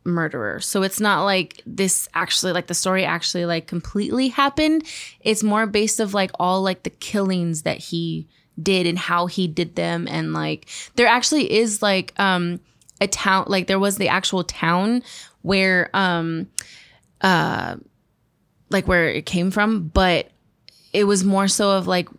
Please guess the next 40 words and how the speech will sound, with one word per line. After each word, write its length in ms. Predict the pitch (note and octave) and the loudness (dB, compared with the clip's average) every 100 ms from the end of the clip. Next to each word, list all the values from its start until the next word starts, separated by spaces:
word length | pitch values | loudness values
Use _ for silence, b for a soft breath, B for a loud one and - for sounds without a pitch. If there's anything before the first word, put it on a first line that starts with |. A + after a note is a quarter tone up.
| - | -6
what 240 | E3+ F3+ | -2 -2
he, 360 | F#3 - G3 - | -2 -2 -2 -2
like, 200 | D#3 - - G3+ | -4 -8 -8 -6
what 140 | F#3 | -4
he 280 | - G#3 G3+ | -2 0 0
did 320 | F3 E3 E3 | 2 2 2
and 160 | E3+ E3+ | 0 0
some 180 | F3+ | 0
of 80 | F3 | 0
the 60 | E3 | -2
people 360 | - F3+ E3+ | -4 -4 -2
in 120 | E3+ E3 | -2 0
his 320 | E3+ E3+ - | -2 -4 -2
life, 460 | F#3 F#3+ F#3+ - b b b | 0 0 -4 -12 b b b
the 120 | - - | -4 -2
Ed 200 | E3 D#3+ | -2 -2
Gein's 320 | F3 F3+ G3 | -2 0 0
life, 380 | G3 G3 - _ - | -2 -4 -12 _ -2
that, 240 | F#3 - _ - | -2 -4 _ -2
um, 460 | E3+ D3+ C#3+ F3+ - _ - | 0 0 0 -2 -6 _ -2
that 120 | F#3+ | 2
it 60 | F#3 | 2
was 140 | E3 | 0
based 300 | E3+ E3 - | -2 -2 -2
on. 140 | D#3 B B B | -4 B B B
So 140 | - | 2
a 40 | G#3 | 4
lot 140 | G#3 | 6
of 60 | A3 | 4
people 160 | A#3+ | 2
think 200 | G3+ G#3 | 2 2
it's 120 | G3 G3 | 0 0
the 120 | F3 | 0
actual 400 | E3 - A3 A3 | 0 0 0 0
true 180 | B3 A#3+ | 0 0
story, 260 | B3+ A#3+ | 2 2
but 160 | G3+ E3 | 0 -2
it's 200 | D#3+ - | -2 -4
really, 520 | E3+ E3 D#3+ D#3 G3+ | -2 0 -2 -2 -2
eh, 580 | D#4 F4 E4 C#4+ C4 | -2 -2 0 0 0